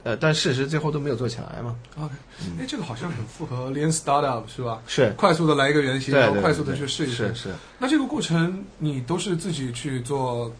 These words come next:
Speaker 2: 开发研发吗？
Speaker 1: 呃，我，我当时有两个那个，我找了我两个那个以前，呃，研发的下属嘛。
Speaker 2: OK。
Speaker 1: 啊，我自己做产品，
Speaker 2: 嗯。
Speaker 1: 然后他们一个负责后端，一个负责前端。
Speaker 2: OK。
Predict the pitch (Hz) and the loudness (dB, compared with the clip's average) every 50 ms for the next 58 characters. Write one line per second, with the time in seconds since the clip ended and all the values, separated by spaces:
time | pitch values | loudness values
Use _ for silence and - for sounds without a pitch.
0 | - - - 135 127 127 135 131 131 123 120 117 117 123 123 120 123 117 120 117 | -12 -8 -6 -6 -4 -4 -4 -4 -4 -4 -6 -6 -4 -4 -4 -4 -4 -6 -8 -10
1 | - 110 147 139 135 131 120 117 113 113 113 120 127 120 120 123 175 220 226 202 | -6 -4 -2 0 2 2 2 2 2 0 0 -2 -2 0 2 4 4 4 4 4
2 | 214 202 185 190 180 135 101 95 95 98 110 127 139 143 151 156 139 117 113 107 | 4 4 4 6 4 4 2 0 -4 -4 -2 -2 0 0 0 0 0 0 -2 -2
3 | 101 98 95 92 92 87 90 - - 98 101 104 113 139 151 135 95 90 98 120 | -2 -2 -2 -4 -6 -6 -8 -6 -6 -6 -4 -2 -2 0 0 0 0 0 0 0
4 | 123 120 113 101 90 90 90 92 104 110 113 110 107 98 92 90 87 87 92 92 | 0 0 0 -2 -4 -6 -8 -8 -6 -6 -6 -6 -6 -6 -8 -8 -10 -10 -10 -8
5 | 90 98 110 113 120 120 120 - - - - - - - - 95 92 92 92 90 | -8 -6 -6 -6 -6 -8 -10 -14 -20 -20 -20 -20 -16 -10 -8 -8 -6 -6 -6 -6
6 | 90 92 92 92 95 107 127 139 139 127 127 147 131 139 120 - - - - - | -6 -6 -6 -4 -4 -4 -2 -2 -4 -2 -2 -2 -4 -4 -4 -8 -14 -14 -14 -12
7 | - - 156 147 147 139 120 104 92 92 92 - - - - - 104 104 123 156 | -8 -4 -4 -4 -4 -4 -6 -6 -8 -10 -12 -14 -18 -20 -12 -6 -4 -2 0 0
8 | 156 127 123 143 120 110 117 107 117 123 110 95 87 90 95 101 104 104 117 113 | 0 0 2 0 0 0 0 -2 -2 -2 -2 -4 -6 -6 -6 -6 -6 -4 -6 -6
9 | 113 110 104 101 101 113 117 120 117 117 101 98 - 110 101 101 98 95 98 104 | -4 -4 -4 -4 -4 -6 -6 -6 -6 -6 -8 -6 -6 -6 -6 -6 -6 -8 -10 -12
10 | - 107 98 95 - 98 92 95 98 98 110 - - - - 135 131 131 123 | -10 -10 -12 -10 -12 -12 -12 -12 -12 -14 -14 -18 -20 -16 -12 -10 -8 -8 -8